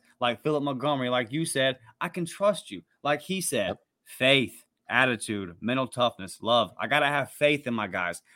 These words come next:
Speaker 1: I can trust Ron Roberts. I can trust Philip Montgomery. And then
Speaker 2: Absolutely.
Speaker 1: what will that relationship be like? And that will be the interesting part that we don't know, that we don't know in Nashville. Hugh can say the right things. Philip Montgomery will say the right things. How will it go?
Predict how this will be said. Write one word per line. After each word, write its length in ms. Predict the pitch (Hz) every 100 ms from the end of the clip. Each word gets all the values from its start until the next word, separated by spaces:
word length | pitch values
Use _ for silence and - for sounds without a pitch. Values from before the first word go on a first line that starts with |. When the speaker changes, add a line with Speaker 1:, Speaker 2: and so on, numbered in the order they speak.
| -
Speaker 1:
I 80 | 113
can 140 | 113
trust 400 | - - 147 143
Ron 200 | 123 110
Roberts. 400 | 101 95 92 85 _ _ -
I 100 | 113
can 140 | 113
trust 360 | - 143 143 -
Philip 220 | 117 90
Montgomery. 540 | 104 92 95 73 71 _ _ _ _ -
And 180 | 135
then 220 | 120 151 160
Speaker 2:
Absolutely. 140 | 151 - _ -
Speaker 1:
what 240 | 127 151
will 100 | 160
that 140 | 151 147
relationship 640 | 143 143 143 135 151 131
be 120 | 165
like? 280 | 131 92 85
And 160 | 123 120
that 220 | 139 160
will 100 | 170
be 160 | 147 151
the 140 | 135
interesting 520 | 127 135 131 131 117
part 300 | 107 127 127 123
that 120 | 117
we 120 | 143
don't 320 | 143 165 131
know, 280 | 165 127 82 _ _ -
that 140 | 117
we 120 | 143
don't 260 | 151 160 143
know 260 | 160 156
in 140 | 127 120
Nashville. 520 | 110 104 - 92 85 _ _
Hugh 220 | - 180
can 160 | 170 165
say 220 | 165 160
the 100 | 147
right 260 | 131 110 92
things. 280 | 101 90 - _ _
Philip 200 | 165 165
Montgomery 380 | 160 139 151 147
will 160 | 127 127
say 240 | - 143
the 100 | 139
right 260 | 107 98 76
things. 280 | 92 85 - _ _ _
How 380 | - 156 180 190
will 260 | 175 175 160
it 180 | 127
go? 340 | 120 127 85